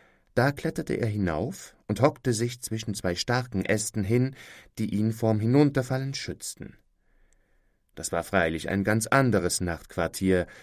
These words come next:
als der jugendliche Schwärmer Robinson Crusoe sich daheim erträumt hatte.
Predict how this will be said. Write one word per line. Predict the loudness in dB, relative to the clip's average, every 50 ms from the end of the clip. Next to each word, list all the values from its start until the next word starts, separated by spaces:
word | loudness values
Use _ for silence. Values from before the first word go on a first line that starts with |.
| -20 -20 _ _ _ _
als | -14 -12 -10 -6
der | -6 -4 0
jugendliche | 2 4 4 4 4 4 2 2 2 0 0 0 0 -2 -4
Schwärmer | -2 -2 0 4 4 6 6 4 4 4 4 4
Robinson | 4 4 4 4 4 4 2 4 4 2 2 2 0
Crusoe | 0 2 4 4 4 4 2 2
sich | 2 -2 -4 -2
daheim | -2 -2 0 2 2 2 2 2 -2
erträumt | -6 -8 -10 -8 -8 -8 -8 -8 -10 -12 -14
hatte. | -14 -14 -14 -16 -16